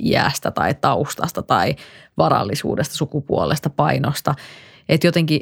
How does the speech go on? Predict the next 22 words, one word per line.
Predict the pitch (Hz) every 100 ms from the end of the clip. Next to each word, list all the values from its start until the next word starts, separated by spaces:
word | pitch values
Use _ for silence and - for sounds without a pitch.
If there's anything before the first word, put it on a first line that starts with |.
| -
se | 180
perusoikeusajattelu | 180 180 170 - 185 170 143 127 - 151 131 151 - - -
tulisi | - 156 -
sinne | - 160 -
kaikkialle | - 165 - - - - 69
ja | 147
että | 160
sitä | - 156
hoidon | 156 143 147 143
laatua | 151 - 151 175
kehitettäisiin | 180 175 180 - -
koko | 175 175 165
ajan. | 165 170 170 - - - _ _ _ _ -
Ja | 190 190 -
kyllä | 214 180
mä | 180
toivon | 226 202 175 170
todella | 185 180 143
näkeväni | 151 156 143 139 147
myös | 147 143 -
just | 143 -
sen, | 139 131